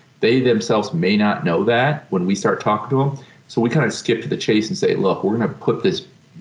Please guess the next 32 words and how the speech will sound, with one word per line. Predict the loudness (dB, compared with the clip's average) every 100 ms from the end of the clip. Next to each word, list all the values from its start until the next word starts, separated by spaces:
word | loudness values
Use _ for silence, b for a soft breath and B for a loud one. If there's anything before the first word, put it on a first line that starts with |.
| -20 -8
thing | 0 2
in. | 2 2 0 -4 -6 -4
This | -4 -2
is |
what | 0 0
we're | 2
gonna | 0
do | 0
to | -2
streamline | -4 -2 0 2 2 2
it, | 0 0
personalize | -2 0 0 2 2
it. | 0 0 B B B
This | -4 0
is |
what, | 0 0 -2 -8 -10 -20 _ -4
you | 0
know, | 0
an | 0
eighty | 0 0 0
percent | -2 -2 -2
solution. | -4 -4 -2 -2 -2 -2 -6 B B B
You | -4 -4
can | -2
get | -2 -2 -2
some | -2
value | 2 2 2 2
out | 0
of | -2
it | -2
right | -2
away | -2 -2 -2 -4